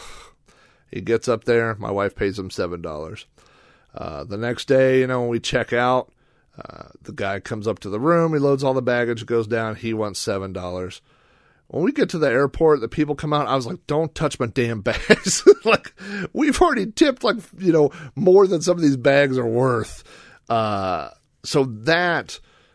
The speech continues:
uh, is something that you want to take, you know. And my wife knew. She, I think she'd got out fifty dollars in ones and just, you know, knows to expect that. But that's something that I would not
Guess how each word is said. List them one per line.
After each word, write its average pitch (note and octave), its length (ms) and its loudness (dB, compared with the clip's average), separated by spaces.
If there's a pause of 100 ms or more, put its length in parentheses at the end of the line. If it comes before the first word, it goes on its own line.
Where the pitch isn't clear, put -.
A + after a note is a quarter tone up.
(140)
uh, G2+ 400 -2
is A2 160 -2
something A#2+ 380 0
that A2 160 -2
you A2 160 -2
want A2+ 320 0
to A2 60 -4
take, A2+ 340 -2
you A2 100 -4
know. F#2+ 320 -4
And A#2+ 160 -6
my C#3 140 2
wife C#3+ 380 2
knew. B2+ 260 0
She, A#2+ 180 -2
I G#2+ 120 -4
think A2+ 160 -8
she'd A2 240 -6
got A2 160 0
out G#2 160 -2
fifty A#2+ 240 -4
dollars A2+ 360 -2
in G#2+ 120 -8
ones G#2 500 -4 (340)
and A#2 140 -6
just, A#2+ 240 -4 (160)
you D#3+ 160 -4
know, C#3+ 160 2
knows C#3+ 380 2
to D#3+ 100 2
expect C#3+ 460 -2
that. F#2 180 -4
But G2 120 -8
that's B2 200 0
something A#2+ 300 -4
that G#2 120 -2
I A2+ 220 2
would A#2 220 0
not A2+ 280 -2